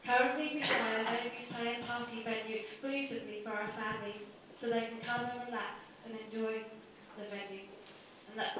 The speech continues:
knowing that their children are totally safe and secure, allowing their children to be themselves. Autism Isolation No More is for the whole family unit and not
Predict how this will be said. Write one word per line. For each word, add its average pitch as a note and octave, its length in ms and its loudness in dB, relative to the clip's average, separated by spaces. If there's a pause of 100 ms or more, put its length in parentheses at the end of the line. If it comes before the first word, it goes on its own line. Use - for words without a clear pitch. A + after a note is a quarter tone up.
knowing A3+ 320 4
that A3 80 -2
their G#3 180 4
children A#3 400 -2
are G#3 100 -4
totally B3 400 -2
safe A3+ 360 -2 (100)
and A3+ 140 -4
secure, A3+ 340 0
allowing A3 500 0
their G#3+ 200 -8
children A3+ 360 -6
to - 80 -8
be G#3 160 -6
themselves. G3+ 480 -4 (600)
Autism C#4 500 6
Isolation B3 600 0
No A#3 300 -2
More G3+ 100 2
is G3+ 140 2
for A#3 80 -4
the A3+ 100 0
whole B3 260 2
family A#3 400 -2
unit A3+ 400 0
and G#3+ 160 -6
not A#3 200 -2